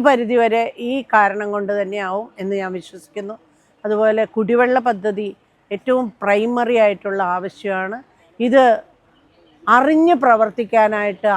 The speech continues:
ആര് തന്നെയാണെങ്കിലും ഭരണാധിപന്മാർ കൂടെ ഉണ്ടാവണം. ആ, ഏറ്റവും പ്രൈമറി ആയിട്ട് ആളുകൾക്ക്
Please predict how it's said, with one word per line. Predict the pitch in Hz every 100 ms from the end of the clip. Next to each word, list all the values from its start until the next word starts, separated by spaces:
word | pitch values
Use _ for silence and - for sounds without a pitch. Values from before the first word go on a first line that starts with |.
| 190
ആര് | 226 254 247
തന്നെയാണെങ്കിലും | 233 226 208 202 196 196 196
ഭരണാധിപന്മാർ | 190 185 202 202 208 220 220 220 226 277 - _ _ -
കൂടെ | 254 285 277
ഉണ്ടാവണം. | 240 226 226 220 226 240 - _ _ _ _ 214
ആ, | 202 196 196 226
ഏറ്റവും | - 254 240 233 202
പ്രൈമറി | 214 220 240 233 233
ആയിട്ട് | 214 208 208
ആളുകൾക്ക് | 202 202 202 202 - 214